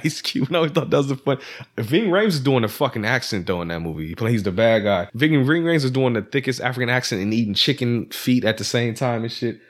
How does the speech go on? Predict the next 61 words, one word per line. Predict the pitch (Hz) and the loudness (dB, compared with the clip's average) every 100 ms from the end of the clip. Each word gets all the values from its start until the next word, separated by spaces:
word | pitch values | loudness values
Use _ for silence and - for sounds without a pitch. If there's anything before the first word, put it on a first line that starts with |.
| _ 180 | _ -6
That's | 131 139 | -2 0
a | 92 | 0
wild | 90 104 107 101 | 0 2 2 0
fucking | 113 104 104 | -4 -4 -2
movie. | 127 | 0
I | |
think, | 160 196 | 0 -2
um, | 156 151 135 113 107 - _ | 0 0 0 0 -6 -14 _
Elizabeth | 110 143 127 107 | -2 -2 -2 -6
Hurley | 104 139 135 104 | 0 2 2 2
is | 92 | 0
in | 90 | -4
that, | - | -4
is | 95 90 - | -6 -6 -6
in | 101 | -4
that | 90 87 | -4 -4
movie | 85 85 | -6 -6
too. | - | -6
Yeah, | - 127 | -2 0
she's | 107 123 | 2 2
on | 117 104 | 2 0
the | |
D | 110 104 | 2 2
V | |
D | 101 92 | 2 -2
box | - - - | -4 -8 -8
art. | - - _ _ - | -10 -12 _ _ -2
The | 104 | 2
girl | 107 110 | 4 6
that | 107 101 | 6 4
was | 98 | 0
in | |
the | 98 | -2
first | 107 98 | -2 0
Austin | 98 98 90 | -2 -4 -2
Powers | 107 95 90 | 0 0 -2
movie. | 87 82 80 - _ _ _ _ _ - | -6 -6 -10 -12 _ _ _ _ _ -2
Oh | 110 | 2
yeah, | 139 98 | 4 2
it | 98 | 2
cost | 131 - | -2 0
twenty-eight | 147 143 139 | 0 2 2
million | 147 | 2
and | 127 | 2
made | 117 87 | 2 0
five | - 101 123 131 131 | 0 0 2 0 -2
point | - 123 - | 0 0 -2
four. | - 110 82 - - - - - _ _ _ _ _ _ _ _ _ | 0 2 2 -2 -12 -12 -14 -16 _ _ _ _ _ _ _ _ _
But | 80 | -4
I | 82 | -2
still | - 78 | -2 -6
love | 80 67 | -6 -8
it | - - | -12 -10
though. | - - | -10 -6
There's | 76 73 67 - | -4 -2 -4 -10
a | |
cover | - - - | -10 -12 -12
for | - 107 | -14 -12
you | |
right | - - | -14 -14
there. | - - | -16 -18